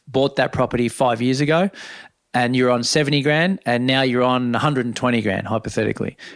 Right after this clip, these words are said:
Okay, you've got a stronger chance now of, of converting that back to interest only. But again, the timing of things and the order in which we do things is really important. You might decide to change it over to interest only before you buy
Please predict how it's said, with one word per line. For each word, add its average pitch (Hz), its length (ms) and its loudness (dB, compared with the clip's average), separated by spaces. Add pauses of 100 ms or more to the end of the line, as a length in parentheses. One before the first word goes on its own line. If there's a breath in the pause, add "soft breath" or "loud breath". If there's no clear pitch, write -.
(120)
Okay, 113 240 0
you've 113 140 -2
got 135 160 2
a 117 60 2
stronger 131 480 0
chance 123 420 -2
now 123 360 2
of, 107 280 -4
of 110 200 -2
converting 110 460 0
that 104 200 -2
back 110 220 -2
to 113 80 -2
interest 107 360 -4
only. 127 340 0 (400 loud breath)
But 127 120 2
again, 131 300 2
the 123 80 0
timing 185 560 0
of 131 120 0
things 120 340 0
and 120 120 0
the 117 80 2
order 147 220 4
in 123 160 0
which 123 200 -2
we 123 100 0
do 131 280 2
things 117 300 -2
is 107 140 -2
really 113 200 0
important. 113 560 -4
You 131 120 2
might 139 280 2
decide 131 600 0 (380 loud breath)
to 123 480 2 (600 loud breath)
change 156 460 2
it 123 100 2
over 127 240 2
to 123 80 0
interest 123 420 -2
only 120 300 2
before 151 680 2
you 127 180 2
buy 123 760 0